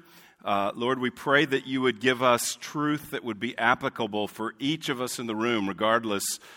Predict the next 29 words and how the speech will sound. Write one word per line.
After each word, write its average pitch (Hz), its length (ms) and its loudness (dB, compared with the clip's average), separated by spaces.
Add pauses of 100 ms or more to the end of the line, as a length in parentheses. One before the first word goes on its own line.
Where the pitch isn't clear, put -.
(160)
of 104 380 2
our 101 180 0
station, 123 640 -4
our 104 120 -4
stage, 120 600 -2
our 95 120 -4
season 113 500 -6
of 101 160 -6
life. 113 480 2 (420)
We 117 120 -6
just 110 180 -8
pray 131 240 4
that 127 160 -4
you 123 120 -2
would 117 100 0
encourage 143 580 -2
us 151 380 -2 (420)
and 101 260 0
that 110 100 -6
you 117 140 -2
would 107 120 0
help 139 360 -2
us 117 280 -2
all 113 380 0
to 98 120 -8
have 104 280 -4
the, 98 120 -6 (240)
the 117 260 -10
attitude 104 920 -4